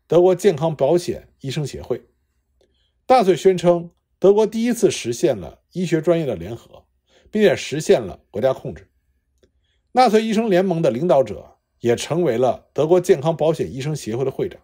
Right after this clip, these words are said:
这样呢，到了一九三三年末，德国医学界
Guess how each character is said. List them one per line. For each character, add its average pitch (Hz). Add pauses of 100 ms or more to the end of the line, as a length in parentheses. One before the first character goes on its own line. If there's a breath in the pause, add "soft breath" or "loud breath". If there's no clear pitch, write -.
(840 soft breath)
这 262
样 196
呢， 87 (240)
到 175
了 165
一 196
九 135
三 170
三 170
年 175
末， - (440)
德 185
国 208
医 214
学 196
界 180